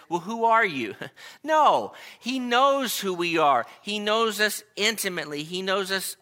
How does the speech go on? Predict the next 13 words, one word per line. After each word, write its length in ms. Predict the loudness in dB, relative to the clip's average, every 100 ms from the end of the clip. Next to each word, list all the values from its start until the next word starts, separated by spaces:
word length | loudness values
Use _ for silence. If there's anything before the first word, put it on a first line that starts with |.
| -4
especially. 1000 | -2 -2 -6 0 2 2 -4 -6 -6 -8 -18 -6 -2
And 160 | -2
he 180 | -4 -8
never 460 | -8 -2 0 0 -2
forgets 500 | -6 -4 -4 -6 -6
about 380 | 0 0 0
the 80 | -6
people 520 | -10 -12 -12 -10 -6
that 200 | -4 -4
we 180 | -4 -2
are 320 | 2 2 2
in 280 | 0 -6 -10
service 680 | -10 -6 -4 -4 -6 -8